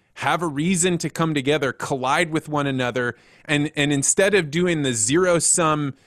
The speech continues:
fight to the death that happens on social media, you know, you know, you might have to sit next to that person at another Cardinals game, so you can't just, like, obliterate them in a discussion, and you start colliding with different ideas. So to me, there is a,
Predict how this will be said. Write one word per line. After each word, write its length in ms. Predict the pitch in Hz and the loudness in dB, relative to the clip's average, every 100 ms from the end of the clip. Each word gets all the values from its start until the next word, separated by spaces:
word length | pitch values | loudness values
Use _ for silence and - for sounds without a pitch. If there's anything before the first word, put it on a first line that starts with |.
| _ _ - | _ _ -14
fight 360 | - 156 170 151 | -4 0 -2 -2
to 120 | 170 | -2
the 140 | 131 | -2
death 480 | 98 127 151 156 - | 0 0 2 0 -2
that 140 | 131 | -2
happens 380 | 131 139 143 123 | 0 -2 -4 -2
on 180 | 131 120 | -2 0
social 360 | - 147 135 120 | 0 0 -2 -4
media, 520 | 127 220 160 117 110 - _ _ - | -2 -2 0 0 -2 -10 _ _ -4
you 120 | 165 | 0
know, 100 | 135 | 0
you 220 | 127 214 | 2 2
know, 160 | 202 165 | 2 2
you 140 | 165 | 2
might 200 | 160 151 | 0 0
have 180 | 156 156 | -2 -2
to 80 | 147 | -2
sit 240 | - 175 | -2 -2
next 240 | 151 147 | -4 -4
to 60 | 156 | 0
that 180 | 139 - | -2 0
person 300 | 151 139 147 | -2 -2 -2
at 100 | 131 | -2
another 280 | 135 127 123 | 0 0 0
Cardinals 420 | 151 202 156 - | 0 0 -2 -2
game, 300 | 117 120 127 | -4 -4 -4
so 120 | - | -6
you 80 | 123 | -6
can't 280 | - 160 - | -2 -2 0
just, 240 | 143 - | -2 0
like, 220 | 127 113 | -2 -2
obliterate 760 | 127 101 135 131 180 151 135 117 | -4 -2 0 2 2 2 0 0
them 260 | 123 120 | -2 0
in 100 | 120 117 | -4 -4
a 20 | |
discussion, 560 | 110 - 165 185 165 | -4 -2 -2 -2 -2
and 140 | 123 127 | -2 -2
you 80 | 123 | 0
start 280 | 180 165 | 0 -2
colliding 520 | - 135 131 151 156 131 | -6 -4 -2 0 0 -2
with 140 | - | -2
different 300 | 147 - 131 | -4 -2 -2
ideas. 640 | 117 101 135 160 104 - - - - | -4 -4 -2 0 -2 -6 -14 -20 -10
So 160 | - 180 | 0 2
to 80 | 151 | 2
me, 480 | 151 262 220 147 - _ _ _ _ | 2 2 2 0 -4 _ _ _ _
there 380 | - 123 151 185 | -16 -2 2 4
is 260 | 196 165 139 | 4 2 2
a, 260 | 139 127 | 2 0